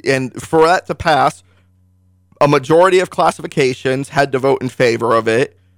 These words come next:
which means, you know, four out of six. And then a majority of all schools had to vote for it. Uh, classes one, two, three, and four A voted their majority in favor of the proposal,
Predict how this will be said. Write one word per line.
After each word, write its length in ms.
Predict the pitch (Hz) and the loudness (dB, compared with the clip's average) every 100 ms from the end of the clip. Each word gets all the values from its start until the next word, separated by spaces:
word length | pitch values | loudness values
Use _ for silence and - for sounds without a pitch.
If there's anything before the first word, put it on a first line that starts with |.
| _ | _
which 260 | 127 131 139 | -2 -2 -2
means, 420 | 135 127 120 - | -2 -2 -6 -8
you 100 | 127 | -6
know, 320 | 123 120 113 _ | -2 0 -2 _
four 360 | - 143 135 | -4 2 4
out 140 | 127 123 | 2 0
of 80 | 135 | -4
six. 480 | 117 104 - - _ _ - | -8 -10 -12 -20 _ _ -4
And 100 | 156 | 0
then 120 | 156 | 2
a 40 | 143 | 2
majority 440 | 139 147 143 143 | 2 4 4 2
of 100 | 135 | 2
all 140 | 135 | 0
schools 500 | 123 - 160 147 131 | -2 -8 -2 0 -2
had 160 | 143 110 | -4 -6
to 60 | 101 | -6
vote 280 | 104 98 - | -6 -6 -6
for 280 | 107 55 50 | -6 -4 -6
it. 200 | - _ _ _ _ - | -8 _ _ _ _ 0
Uh, 400 | 120 117 117 95 _ | 2 2 0 -6 _
classes 480 | - 170 165 170 131 | -2 -2 -2 -6 -6
one, 320 | 143 170 190 | 0 0 0
two, 200 | - 190 | -8 -10
three, 220 | 185 190 | -6 -4
and 120 | 180 | -4
four 280 | - 196 190 | 0 2 2
A 180 | 185 190 | 2 0
voted 520 | 180 165 165 160 139 | 0 0 0 -2 -2
their 160 | 151 160 | 0 0
majority 500 | 156 151 165 165 156 | -2 0 2 2 -2
in 80 | 147 | -4
favor 400 | - 165 160 151 | 0 0 2 2
of 260 | 151 139 _ _ _ - | 0 -4 _ _ _ -8
the 60 | |
proposal, 720 | 147 156 170 175 175 196 202 | -2 -2 2 0 0 0 -2